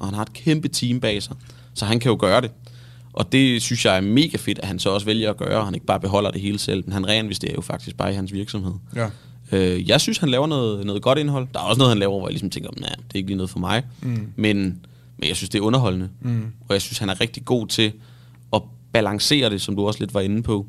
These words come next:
Speaker 2: Mm.
Speaker 1: Han ved godt det her med, jamen prøv at høre, et, øh, thumbnail, et miniatyrbillede, det er sindssygt vigtigt.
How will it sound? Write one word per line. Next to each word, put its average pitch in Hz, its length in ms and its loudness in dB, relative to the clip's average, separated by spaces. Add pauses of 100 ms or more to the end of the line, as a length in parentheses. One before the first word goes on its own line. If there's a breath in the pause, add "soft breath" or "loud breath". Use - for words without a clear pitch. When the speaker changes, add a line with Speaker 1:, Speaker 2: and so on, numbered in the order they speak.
(160)
Speaker 2:
Mm. 117 300 0 (140)
Speaker 1:
Han 160 220 4
ved 151 140 6
godt 117 240 2
det 113 80 0
her 107 120 2
med, 98 280 0
jamen 95 160 -2
prøv 104 200 -4
at 104 40 -2
høre, 95 200 -4
et, - 180 -14 (160)
øh, - 60 -8
thumbnail, 165 440 2
et - 120 -8
miniatyrbillede, 147 640 0 (120)
det 139 180 2
er 113 340 0
sindssygt - 500 -2
vigtigt. - 340 -8